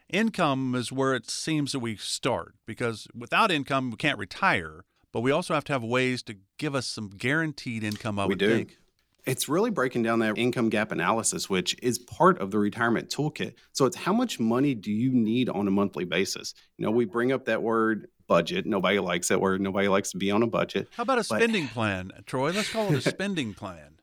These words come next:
Speaker 2: We can call it a spending plan,
Speaker 1: So
Speaker 2: but,
Speaker 1: your
Speaker 2: you know, you
Speaker 1: diet
Speaker 2: just
Speaker 1: is a
Speaker 2: gotta
Speaker 1: health-,
Speaker 2: face
Speaker 1: your,
Speaker 2: it.
Speaker 1: your
Speaker 2: Face your
Speaker 1: diet
Speaker 2: fears, right?
Speaker 1: Yeah, your diet is a health plan. See, so we can say a
Speaker 2: <laughs>
Speaker 1: budget's a spending plan, a diet is a health plan.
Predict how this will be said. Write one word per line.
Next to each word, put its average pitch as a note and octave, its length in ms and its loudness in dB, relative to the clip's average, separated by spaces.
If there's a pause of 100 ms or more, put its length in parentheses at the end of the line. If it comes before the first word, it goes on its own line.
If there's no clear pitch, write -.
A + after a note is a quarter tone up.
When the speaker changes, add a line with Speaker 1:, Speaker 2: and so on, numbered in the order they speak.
(340)
Speaker 2:
We - 180 2
can C4 100 2
call F#2+ 260 -2
it F#2+ 80 0
a - 60 -2
spending F#2 520 0
plan, C3 420 -2
Speaker 1:
So B2 80 0
Speaker 2:
but, C#3 100 4
Speaker 1:
your D3+ 80 -4
Speaker 2:
you B2+ 60 -6
know, C#3+ 80 0
you D#3+ 40 2
Speaker 1:
diet F#3 240 0
Speaker 2:
just - 40 -2
Speaker 1:
is C3 100 -2
a A3 80 0
Speaker 2:
gotta G#3+ 140 2
Speaker 1:
health-, F3 100 -2
Speaker 2:
face G3+ 140 2
Speaker 1:
your, C#3 80 -2
Speaker 2:
it. - 200 -10
Speaker 1:
your C3+ 100 -8
Speaker 2:
Face F3 220 2
your G#3 80 2
Speaker 1:
diet F#3 80 -2
Speaker 2:
fears, D#3 340 2
right? D3+ 380 0
Speaker 1:
Yeah, F#3+ 160 -6
your D3+ 140 0
diet F3+ 320 2
is B2 100 -2
a A#2 80 -4
health C#3+ 220 -4
plan. E2 380 -12
See, C3+ 180 -4
so A#2+ 260 0 (160)
we C#3+ 140 6
can C3+ 100 -2
say B2+ 220 0
a A2 60 -4
Speaker 2:
<laughs> C3 120 0
Speaker 1:
budget's F#3 260 -4
a - 40 -8
spending C3+ 320 -2
plan, A#2 320 0
a B2 80 -4
diet C#3 320 2
is C#3+ 100 -2
a D3 60 2
health F#3 240 -2
plan. - 320 -8